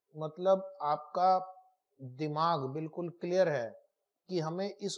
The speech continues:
ऑपरेशन को discontinue करना ही है, और तब ई एस ट्वेंटी फ़ोर उस दिन से apply होना start हो जाएगा। Is it right? तो ये trigger point है,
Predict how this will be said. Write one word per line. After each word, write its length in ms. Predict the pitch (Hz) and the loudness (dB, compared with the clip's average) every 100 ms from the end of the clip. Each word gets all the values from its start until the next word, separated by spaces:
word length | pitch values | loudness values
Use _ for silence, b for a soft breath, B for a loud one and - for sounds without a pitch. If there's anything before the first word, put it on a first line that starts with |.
| - | -4
ऑपरेशन 580 | 160 165 165 156 180 180 | -4 -2 -4 -2 -6 -4
को 160 | 190 175 | -4 -2
discontinue 880 | 151 - 175 156 151 165 185 233 240 - _ - | -4 -4 -2 -2 -2 -2 0 0 -2 -10 _ -4
करना 320 | 147 151 151 | -2 -2 -2
ही 180 | 139 120 | -2 -4
है, 200 | 98 95 _ _ _ _ _ _ _ _ | -6 -12 _ _ _ _ _ _ _ _
और 180 | 143 151 139 - | -2 -2 -2 4
तब 240 | 196 170 151 | 4 4 -2
ई 100 | 156 | -2
एस 160 | 147 - | -4 -6
ट्वेंटी 360 | 135 135 143 | -8 -6 -8
फ़ोर 300 | 135 151 147 | -6 -2 -2
उस 320 | 147 165 143 131 | -2 -6 -8 -6
दिन 240 | 156 165 | -6 -6
से 220 | - 131 110 107 _ _ _ _ _ _ _ _ - | -6 -6 -6 -12 _ _ _ _ _ _ _ _ -12
apply 380 | 131 127 135 143 | -10 -6 -2 -2
होना 260 | 131 135 143 | -2 -4 -8
start 380 | - - 123 117 | -8 -4 -4 -4
हो 100 | 110 | -6
जाएगा। 380 | 101 95 104 107 _ _ _ _ | -8 -12 -18 -20 _ _ _ _
Is 180 | 120 120 | -6 -4
it 140 | 143 143 | -2 -2
right? 200 | 165 160 _ _ _ _ _ _ - | -4 -6 _ _ _ _ _ _ -6
तो 80 | 160 | -2
ये 160 | 170 170 - | 0 -2 -4
trigger 280 | 160 185 185 180 | 0 2 2 0
point 340 | 180 180 151 | -2 -2 -2
है, 200 | 113 | -2